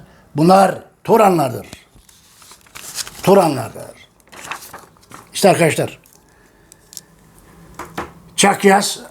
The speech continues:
Muni. Çakyas Mani. Mısır'da Menon'dur. Mısır'da Menon'dur arkadaşlar. Budizmin kurucusudur. Budizmin kurucusudur.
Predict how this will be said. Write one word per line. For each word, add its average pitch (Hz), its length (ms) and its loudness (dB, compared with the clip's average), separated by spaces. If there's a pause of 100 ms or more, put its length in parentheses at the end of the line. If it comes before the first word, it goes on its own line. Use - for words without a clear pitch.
(180)
Muni. 151 420 2 (2500)
Çakyas 180 600 0 (140)
Mani. 135 580 2 (1900)
Mısır'da 170 640 2
Menon'dur. 135 720 0 (680)
Mısır'da 160 640 0
Menon'dur 139 480 2
arkadaşlar. 123 380 -6 (380)
Budizmin 202 400 2
kurucusudur. 170 580 -2 (840)
Budizmin 165 480 2
kurucusudur. 117 540 -8